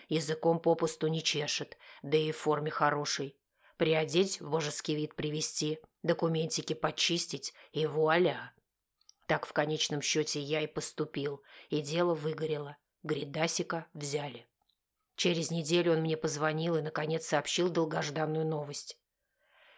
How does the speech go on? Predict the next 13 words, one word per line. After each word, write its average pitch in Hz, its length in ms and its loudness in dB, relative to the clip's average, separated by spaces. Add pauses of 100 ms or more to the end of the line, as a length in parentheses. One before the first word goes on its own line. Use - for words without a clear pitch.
(120)
"Серег, 175 800 2 (440)
вернулись. 170 800 2 (280)
Через 175 360 2
полчаса 170 680 0
повезу 165 400 -2
девушку 165 500 0
в - 120 -6
колледж". 151 580 -4 (640)
Чем 165 320 2
меня 160 220 4
накрыло, 165 520 4
сложно 160 480 2
описать. - 640 0